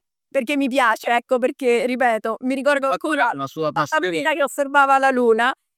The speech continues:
Speaker 1: e mi dico: "Dai, ce l'hai fatta", sono proprio con-
Speaker 2: Sua passione traspare veramente, eh, ai, ne-, in, subito dalle prime parole.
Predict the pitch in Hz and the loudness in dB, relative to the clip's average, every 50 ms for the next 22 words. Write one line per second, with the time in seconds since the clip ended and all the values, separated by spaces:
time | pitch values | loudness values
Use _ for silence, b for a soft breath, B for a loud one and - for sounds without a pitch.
0 | _ _ - 285 285 294 302 269 294 294 - - 269 247 254 247 262 254 - 349 | _ _ -4 -4 -4 -4 -4 -4 -6 -2 0 0 2 2 4 4 2 2 0 -2
1 | - - 359 - - - 359 311 - _ _ - 269 - - 262 254 247 269 262 | -2 -2 0 2 2 2 2 2 0 _ _ 0 0 0 0 -2 -2 0 0 -2
2 | 269 262 - 269 254 247 240 - _ _ _ - - 160 135 143 151 - - - | -2 -2 -2 -2 -2 -2 -4 -8 _ _ _ -12 -10 -8 -6 -6 -8 -10 -6 -4
3 | 190 196 175 139 - 120 123 117 - _ 160 165 156 139 123 113 107 - _ _ | -2 -2 -2 -2 -4 -6 -8 -8 -6 _ -4 -2 -2 0 -2 -2 -4 -8 _ _
4 | 101 101 110 107 107 120 135 135 120 - 123 110 104 101 98 - 110 104 - - | -16 -10 -10 -8 -6 -6 -8 -8 -8 -6 -4 -4 -2 -4 -6 -8 -12 -14 -14 -14
5 | 110 113 113 - 120 123 123 - - 131 117 98 - - 165 151 151 147 - 117 | -14 -14 -10 -8 -8 -8 -8 -8 -8 -10 -10 -10 -10 -10 -6 -6 -4 -4 -2 -2
6 | 101 104 104 104 101 - 104 104 101 87 95 95 92 90 87 85 | -2 -2 -2 -2 -4 -4 -4 -4 -2 -2 -2 -2 0 0 -2 -2